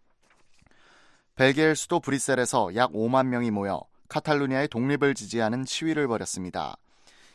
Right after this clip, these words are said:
이날 시위에는 카를레스 푸지데몬 카탈루니아 자치정부 전 수반도 참석해 연설했으며 경찰은 약 사만 오천 명이 집결했다고 추산했습니다. 시위대들은 카탈루니아 국기를 흔들며 푸지데몬을 대통령으로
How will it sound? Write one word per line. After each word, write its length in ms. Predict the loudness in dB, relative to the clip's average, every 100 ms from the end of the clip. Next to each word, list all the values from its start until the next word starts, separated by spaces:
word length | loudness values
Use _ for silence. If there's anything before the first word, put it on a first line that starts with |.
| -4
이날 260 | 2 2
시위에는 600 | 2 -2 0 0 0 -4 -4
카를레스 500 | -2 0 0 -2 -12
푸지데몬 560 | -12 -4 -2 0 -2 -4
카탈루니아 520 | -10 -6 -4 0 -2
자치정부 760 | -2 -8 -6 -6 -6 -8 -8 -8
전 220 | -2 -2
수반도 440 | -2 -2 0 0
참석해 520 | -6 -6 -6 -6 -4 -4
연설했으며 720 | -4 -4 -6 -6 -6 -4 -6 -10 -20 -20 -20 -16
경찰은 480 | -4 -4 0 0 2
약 140 | 2 0
사만 380 | -2 0 0
오천 280 | 0 -4 -4
명이 240 | -2 -2 -4
집결했다고 640 | -4 -2 -4 -4 -8 -8
추산했습니다. 800 | -8 -6 -4 -6 -8 -8 -8 -10 _ _ _ -20 -20 -20 -12
시위대들은 600 | 0 2 4 4 2 0
카탈루니아 580 | -4 -2 0 2 2 2
국기를 380 | 0 -2 0
흔들며 520 | -2 -4 -4 -4 -4 -10 _ _ _
푸지데몬을 640 | -10 -6 0 2 2 0 0
대통령으로 840 | -2 -4 -2 0 0 0 -4 -8